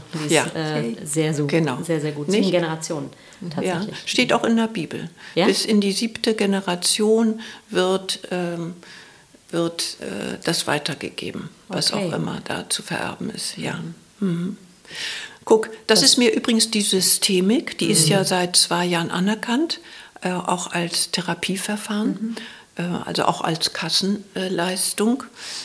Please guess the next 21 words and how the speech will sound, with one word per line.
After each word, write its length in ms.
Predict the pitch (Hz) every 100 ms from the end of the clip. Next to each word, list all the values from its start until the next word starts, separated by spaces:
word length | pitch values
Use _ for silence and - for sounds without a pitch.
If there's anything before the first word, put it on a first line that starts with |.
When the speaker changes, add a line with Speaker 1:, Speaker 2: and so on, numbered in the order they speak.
| - -
Speaker 2:
Ähm, 440 | 175 175 170 170
die 160 | 170 170
gibt 240 | 180 175
es 100 | 175
noch 220 | 170 160
nicht 240 | 175 175 -
so 80 | 156
viele, 420 | - 190 233 -
aber 200 | - 160
das 200 | - -
ist 220 | - -
wirklich 380 | 214 180 180 170
im 100 | 175
Aufbau, 420 | - 185 - 196
halte 220 | 202 190 -
ich 100 | -
für 100 | 190
ganz 400 | 214 233 - 240
wichtig, 360 | - 190 190
weil 200 | 180
Speaker 1:
Mhm. 40 | 185